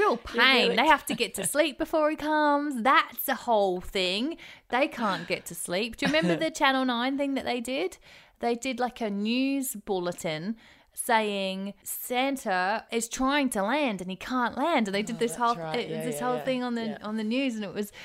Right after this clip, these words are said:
Speaker 2: it was really good because you could see Santa trying to land, but he couldn't land
Speaker 1: Ex-
Speaker 2: because there were too many kids still awake.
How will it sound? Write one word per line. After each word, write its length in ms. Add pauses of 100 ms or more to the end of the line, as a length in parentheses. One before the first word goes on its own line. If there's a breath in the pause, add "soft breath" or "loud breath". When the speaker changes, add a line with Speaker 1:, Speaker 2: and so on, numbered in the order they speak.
(240 loud breath)
Speaker 2:
it 120
was 200
really 300
good 420
because 340
you 120
could 180
see 300
Santa 400
trying 280
to 60
land, 300
but 100
he 60
couldn't 360
land 360
Speaker 1:
Ex- 40
Speaker 2:
because 260
there 100
were 80
too 260
many 220
kids 320
still 280
awake. 840